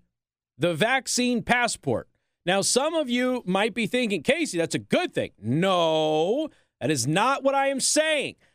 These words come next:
I'm not saying that France is coming to their senses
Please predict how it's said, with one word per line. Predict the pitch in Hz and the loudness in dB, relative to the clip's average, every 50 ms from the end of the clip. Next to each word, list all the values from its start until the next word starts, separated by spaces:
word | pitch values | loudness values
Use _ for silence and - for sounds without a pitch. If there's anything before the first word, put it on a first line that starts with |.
| _ _ | _ _
I'm | - 131 151 | -4 -2 0
not | 165 196 226 247 - | 2 2 0 0 0
saying | - - 247 254 247 233 | 0 0 0 0 -2 -4
that | 208 165 | -6 -4
France | - 214 214 214 208 - 185 | -2 0 0 0 0 -2 -2
is | 170 - | -2 0
coming | - 196 180 170 160 | 0 0 0 0 0
to | 143 131 | 0 0
their | 131 120 117 | 0 0 0
senses | - - - 202 277 320 302 - - 170 156 147 135 | 0 2 2 2 2 0 -2 -2 -2 -2 -2 -2 -2